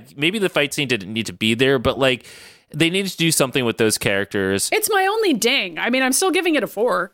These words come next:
Speaker 2: I loved it. I
Speaker 1: But
Speaker 2: thought it
Speaker 1: I
Speaker 2: was
Speaker 1: feel
Speaker 2: great.
Speaker 1: like, I feel like they needed those there to introduce those characters to be like, "Okay, clearly the Hellfire Club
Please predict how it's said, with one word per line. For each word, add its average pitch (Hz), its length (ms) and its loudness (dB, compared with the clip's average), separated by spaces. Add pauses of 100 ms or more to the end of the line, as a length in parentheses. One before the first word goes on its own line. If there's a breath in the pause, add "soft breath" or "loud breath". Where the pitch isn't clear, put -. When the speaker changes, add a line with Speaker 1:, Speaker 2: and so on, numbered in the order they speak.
(140)
Speaker 2:
I 202 100 -2
loved 277 260 0
it. - 220 -12
I - 100 -20
Speaker 1:
But 226 80 4
Speaker 2:
thought - 40 4
it - 20 4
Speaker 1:
I 311 40 6
Speaker 2:
was 302 100 2
Speaker 1:
feel 302 180 0
Speaker 2:
great. - 20 -4
Speaker 1:
like, 320 280 -2
I 208 100 2
feel 254 200 0
like 254 200 2
they 185 240 2
needed 185 360 2
those 135 280 4
there 131 240 4
to - 100 -2
introduce 110 480 2
those 107 240 4
characters 107 440 0
to - 40 -12
be 117 80 2
like, 110 180 4
"Okay, 127 200 0
clearly 160 520 0
the 135 120 2
Hellfire 104 420 0
Club 104 240 0